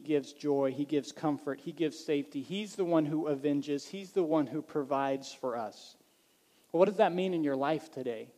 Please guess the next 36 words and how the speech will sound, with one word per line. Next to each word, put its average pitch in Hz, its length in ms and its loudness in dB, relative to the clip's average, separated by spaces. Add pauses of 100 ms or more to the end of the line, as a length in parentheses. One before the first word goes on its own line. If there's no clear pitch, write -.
(920)
Whatever 202 300 10
it 196 60 8
is 185 140 4
you're 180 100 4
facing. 180 440 2
What 190 140 8
about - 540 4
family 202 340 4
members 151 460 2
and 160 180 -2
friends 208 360 2
who 214 120 2
are 175 120 6
facing 190 480 2
situations? 160 1000 -4 (420)
This 202 180 8
is 214 100 -2
a 208 60 6
message 185 480 4
we 190 240 2
need 202 220 2
to 190 100 0
internalize 170 920 2
and 170 220 0
know 180 300 6 (260)
God 196 460 4
is 196 320 6
for 185 520 6
us. - 520 -2 (1200)
Think 202 180 0
about 139 260 -2
that. 110 200 -6
God 180 360 0
is 165 300 -2
for 170 500 -2
us. - 460 -6